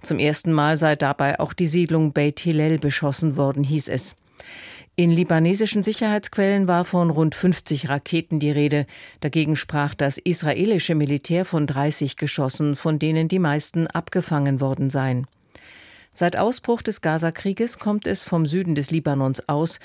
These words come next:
immer wieder zu Raketenangriffen durch die Hisbollah, die vom iranischen Regime unterstützt wird. Israel hatte der Miliz wiederholt mit einer größer angelegten Offensive gedroht,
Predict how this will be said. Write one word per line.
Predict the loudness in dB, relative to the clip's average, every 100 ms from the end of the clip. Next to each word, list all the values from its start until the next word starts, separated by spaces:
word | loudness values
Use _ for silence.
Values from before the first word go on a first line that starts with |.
| -16 -20 _
immer | 2 4
wieder | 2 0 0
zu | -2
Raketenangriffen | -2 -2 -2 -2 -2 0 0 0 -2 -2
durch | -2 -2
die | -2
Hisbollah, | -2 -2 0 2 0 -4 _ _
die | -6
vom | -2 -2
iranischen | 0 -2 0 0 0 -2 -2
Regime | 0 0 0 0 0
unterstützt | -2 -2 -2 -4 -6 -6
wird. | -4 -6 -14 _ _ -20 -20 -20 -20 -8
Israel | -2 0 2 2 2
hatte | 0 0
der | 2
Miliz | 2 2 0 -2
wiederholt | 0 2 2 0 2
mit | -2 0
einer | 0 0 0
größer | 0 0 2 2 0
angelegten | 0 2 0 0 -2 -2
Offensive | 0 0 2 2 0
gedroht, | 0 0 2 2 0